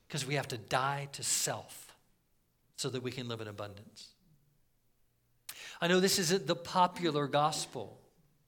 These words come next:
The popular gospel says, "Say this prayer and you, you'll have a Cadillac tomorrow," or whatever. You know, "Give fifty dollars in the offering and you'll, all your stocks will go up." Whatever.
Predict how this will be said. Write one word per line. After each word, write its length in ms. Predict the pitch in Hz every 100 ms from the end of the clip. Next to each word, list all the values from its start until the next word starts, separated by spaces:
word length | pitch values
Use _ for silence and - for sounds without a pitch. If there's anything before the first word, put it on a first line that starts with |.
| _
The 100 | 156
popular 540 | 151 180 180 202 175 165
gospel 500 | 156 160 160 156 131
says, 340 | - 135 131
"Say 200 | - 139
this 240 | 135 139
prayer 380 | - 143 127 131
and 220 | 147 131
you, 280 | 127 127 131 135
you'll 220 | 120 117
have 220 | 123 123
a 100 | 127
Cadillac 500 | 127 139 135 117 120
tomorrow," 440 | 139 117 117 117 139 _ _ _ - - - - - - - 120
or 60 | 120
whatever. 400 | 123 120 110 120 - - - - _ - _ - - - - - _ _ _ _ _ _ _ _ _ _ _ _ _ _ _ _ _ _ _ _ _
You 80 | 123
know, 60 | 117
"Give 200 | 104 156
fifty 280 | 180 -
dollars 320 | 156 147 151 147
in 100 | 139
the 80 |
offering 420 | 139 135 143 143 131
and 220 | 123 107 120
you'll, 300 | 123 127 120 113
all 220 | - 135 135
your 100 | 127
stocks 380 | - 123 -
will 60 | 123
go 180 | 110 101
up." 240 | 92 - - _ _ _ _ _ _ -
Whatever. 340 | 139 123 98